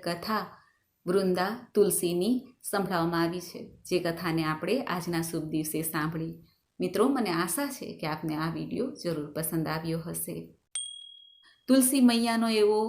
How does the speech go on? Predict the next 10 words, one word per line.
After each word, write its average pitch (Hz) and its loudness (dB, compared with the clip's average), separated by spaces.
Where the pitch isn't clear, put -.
પ્રભાવ 220 2
છે - -6
કે - -4
ભગવાન 185 0
વિષ્ણુ 175 -6
નારાયણના 170 -2
શ્રી 175 -4
ચરણોમાં 175 -2
સમર્પિત 165 -4
કરવાથી 170 0